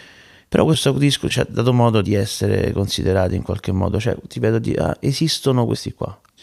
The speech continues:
E poi, presi da questo entusiasmo, perché ci bastava veramente poco per accendere gli animi, andiamo subito a registrare il secondo disco che chiamammo Vecchio. E questo disco fu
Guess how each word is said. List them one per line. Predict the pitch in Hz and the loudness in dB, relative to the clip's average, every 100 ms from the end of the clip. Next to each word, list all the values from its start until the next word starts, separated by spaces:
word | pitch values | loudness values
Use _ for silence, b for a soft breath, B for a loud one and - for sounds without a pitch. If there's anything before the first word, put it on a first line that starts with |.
| B B B B B B B _ _ _ | B B B B B B B _ _ _
E | - 131 | -2 0
poi, | - 180 113 101 - _ _ _ 110 | 4 6 6 4 0 _ _ _ -2
presi | 131 131 | 0 2
da | 113 | 2
questo | 104 107 - | 2 2 0
entusiasmo, | 101 104 107 113 104 | -2 -2 2 2 2
perché | 90 - | 0 -2
ci | 92 | -4
bastava | 90 92 92 95 | -2 0 2 4
veramente | 101 98 98 | 2 2 2
poco | 98 92 | 2 2
per | 90 90 | 0 0
accendere | 92 98 95 92 92 90 90 87 - - - 117 | -2 -2 0 0 0 0 0 -2 -4 -6 -10 -8
gli | - | -2
animi, | 98 90 95 131 135 _ _ _ _ _ b b b b b | 0 2 0 -2 -8 _ _ _ _ _ b b b b b
andiamo | 110 110 120 120 | 0 2 4 2
subito | - 147 131 117 | -2 0 2 2
a | |
registrare | 110 113 120 - 107 104 101 | 2 0 -4 0 2 2 2
il | 98 101 | 0 -2
secondo | - 101 107 | -2 0 2
disco | 107 113 113 107 | 0 0 -2 0
che | 98 | 0
chiamammo | 98 95 95 95 95 92 | -2 -2 0 2 2 2
Vecchio. | 92 95 - - 123 123 _ _ _ B B B B B B B B B B | 0 -2 -4 -6 -6 -10 _ _ _ B B B B B B B B B B
E | _ 110 | _ -6
questo | 131 123 | -6 -2
disco | 135 143 101 | -2 -2 -4
fu | 87 98 | -6 -8